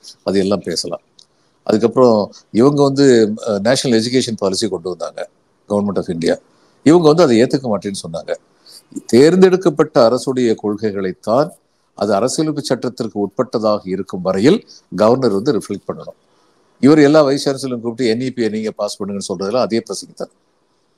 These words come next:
அது அதிகார வரம்பு மீறிய செயல். அது மாதிரி இன்னைக்கு வந்து the ball is in governance court. இந்த மாதிரி நல்ல உறவுகள்,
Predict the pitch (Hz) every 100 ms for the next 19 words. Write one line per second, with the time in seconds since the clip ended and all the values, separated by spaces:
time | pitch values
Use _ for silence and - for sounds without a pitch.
0 | _ - 107 101 123 123 98 95 90 90
1 | 101 98 - 80 - _ _ _ _ _
2 | - 107 117 143 156 117 131 131 139 156
3 | 117 123 - - - 101 104 139 170 170
4 | 127 98 101 123 120 - 85 - _ _
5 | _ _ 98 117 110 113 139 120 110 127